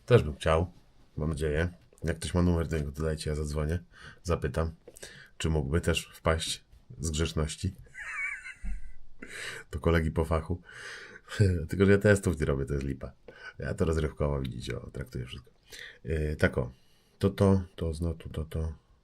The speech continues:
Bo niektóre rzeczy już nie pamiętam, zapomniałem. Aha, jak ktoś ma ten, zawieszenie f-,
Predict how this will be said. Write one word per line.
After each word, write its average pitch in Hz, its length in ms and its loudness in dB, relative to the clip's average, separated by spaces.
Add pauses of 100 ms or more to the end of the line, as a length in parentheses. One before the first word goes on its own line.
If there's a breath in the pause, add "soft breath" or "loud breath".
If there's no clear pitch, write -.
(640)
Bo 78 100 -6
niektóre 78 320 -6
rzeczy 78 260 -4
już 73 180 -6
nie - 80 -4
pamiętam, 78 360 -4
zapomniałem. 78 400 -6 (260 loud breath)
Aha, 87 240 2
jak 87 140 4
ktoś 98 220 0
ma 101 140 6
ten, 85 240 6
zawieszenie 95 440 6 (240)
f-, - 220 -6